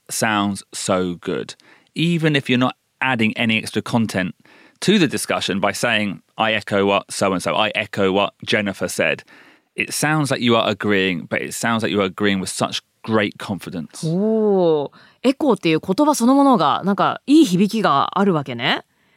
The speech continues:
Speaker 2: 例えば自分の意見をそこに追加していなかったりしても、I, I echo what Jennifer saidっていうだけで、同意しているだけじゃなくって、もう自分も自信を持って、意見を持って同意しているかのようなプロフェッショナルな響き。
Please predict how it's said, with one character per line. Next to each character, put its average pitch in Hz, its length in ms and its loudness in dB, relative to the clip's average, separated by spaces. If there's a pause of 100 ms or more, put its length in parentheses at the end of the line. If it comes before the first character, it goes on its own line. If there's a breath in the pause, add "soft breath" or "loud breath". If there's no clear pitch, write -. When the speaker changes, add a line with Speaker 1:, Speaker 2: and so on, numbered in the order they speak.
(380 soft breath)
Speaker 2:
例 262 100 4
え 240 60 4
ば 185 80 4
自 165 140 0
分 180 180 2
の 180 140 2
意 214 200 -4
見 175 200 0
を 151 40 -2
そ 156 140 -6
こ 175 140 -4
に 165 180 0
追 185 220 -4
加 190 100 -2
し - 80 -6
て 180 80 -2
い 180 60 0
な 202 100 0
か 196 140 0
っ 175 60 -10 (100)
た 160 120 -2
り 147 260 -4 (120)
し - 220 -12
て 359 140 2
も、 320 440 0 (640)
I, 185 280 0
I 190 100 0
echo 180 260 0
what 160 500 2 (140)
Jennifer 165 360 -4
said 160 360 -2
っ - 40 -18
て - 100 -6
い 160 100 -2
う 170 40 -2
だ 175 120 0
け 180 120 -2
で、 110 240 -6 (580 soft breath)
同 180 160 4
意 196 80 6
し - 60 -4
て 208 100 4
い 190 60 6
る 185 80 6
だ 196 100 4
け 254 100 0
じ 233 80 0
ゃ 190 60 2
な 185 140 4
く 180 140 0
っ - 20 -6
て、 165 260 0
も 156 60 0
う - 40 2
自 165 160 0
分 247 160 4
も 262 80 4
自 220 160 0
信 359 240 -2
を 349 80 -2
持 339 120 -2
っ - 40 -8
て、 - 140 -8
意 - 160 -4
見 269 260 -2
を 220 60 -2
持 311 120 -2
っ - 60 -16
て 330 200 -4
同 214 160 2
意 214 40 -2
し - 60 -6
て 226 100 -4
い 226 60 0
る 214 80 -2
か 190 100 0
の 165 80 -2
よ 160 100 -2
う - 20 -6
な 127 260 -8
プ - 80 -10
ロ 254 60 -2
フ 269 100 -2
ェ - 40 2
ッ - 20 -4
シ - 100 -4
ョ 220 40 0
ナ 180 80 2
ル 151 60 -4
な 143 60 -2
響 151 480 -4
き。 - 20 -20